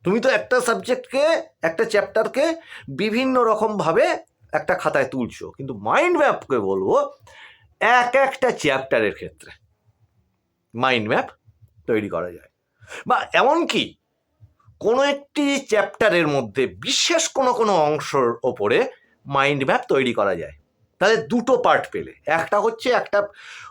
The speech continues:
পুরো চ্যাপ্টারের মাইন্ড ম্যাপ হতে পারে, আর একটা হতে পারে সেই চ্যাপ্টারটারই আবার একটা, দুটো, তিনটে, চারটে মাইন্ড ম্যাপ হতে পারে। সেটা কি?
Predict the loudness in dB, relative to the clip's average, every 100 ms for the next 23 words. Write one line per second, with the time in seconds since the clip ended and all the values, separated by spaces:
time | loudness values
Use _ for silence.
0 | _ -2 2 4 4 4 2 2 2 4
1 | 4 4 4 2 2 0 -2 -8 -6 -8
2 | -10 _ _ _ _ _ _ _ _ _
3 | _ _ 2 2 4 4 4 4 2 0
4 | 0 -2 -4 -4 0 0 -2 0 0 2
5 | 2 4 4 2 2 -2 _ _ _ _
6 | _ _ _ -4 -4 0 0 0 0 0
7 | 0 0 0 0 0 -4 -4 _ _ _
8 | _ _ _ _ -2 0 0 0 -2 -4
9 | -12 -18 -20 -10 -2 -2 0 -2 -4